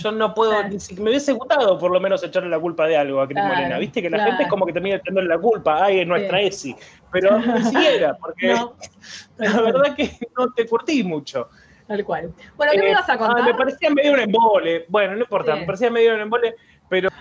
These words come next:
Speaker 1: no, bueno, yo la noticia que tenía, porque esta semana fue medio entre nosotras, arreglamos, yo junto las cosas por vos, o sea, junto información, me toca a mí. Y después fueron pasando los días y, "Ay, tengo que anotarme esta cosita, tengo que anotarme esta",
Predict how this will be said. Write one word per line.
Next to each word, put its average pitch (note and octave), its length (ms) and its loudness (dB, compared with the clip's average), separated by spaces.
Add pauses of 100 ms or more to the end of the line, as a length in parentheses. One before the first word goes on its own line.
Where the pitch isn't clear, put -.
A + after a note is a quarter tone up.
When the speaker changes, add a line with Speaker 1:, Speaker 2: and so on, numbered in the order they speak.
Speaker 1:
no, B3+ 160 4
bueno, B3+ 240 2
yo E4 140 0
la F4 100 4
noticia A#3 400 0
que F3+ 80 -2
tenía, A#3+ 280 0
porque G#3+ 320 0
esta D4 200 0
semana C#4 320 -2
fue F#3 160 0
medio F#3+ 260 2
entre E3+ 180 -4
nosotras, F#3 480 -2
arreglamos, D3 640 0
yo D#3+ 360 -6
junto F#3+ 300 0
las D#3 140 0
cosas A#3 520 0 (100)
por C3+ 160 -4
vos, F#3+ 260 0
o F3+ 80 -4
sea, C#3 360 -2 (220)
junto D#3+ 220 -8
información, D3+ 520 -4
me F#3 120 0
toca C#3 200 -2
a D3+ 40 0
mí. C4 240 -2 (440)
Y G#3 500 0
después A#3+ 300 -2
fueron C4 300 2
pasando A#3 400 2
los G3 140 2
días C4 340 2
y, A3 140 -8
"Ay, B3+ 280 0
tengo B3 220 -2
que A3 60 0
anotarme A3 320 -2
esta G#3+ 180 -6
cosita, G3+ 580 -4
tengo G#3 220 -4
que G3 60 0
anotarme G#3 480 -2
esta", A3+ 420 -2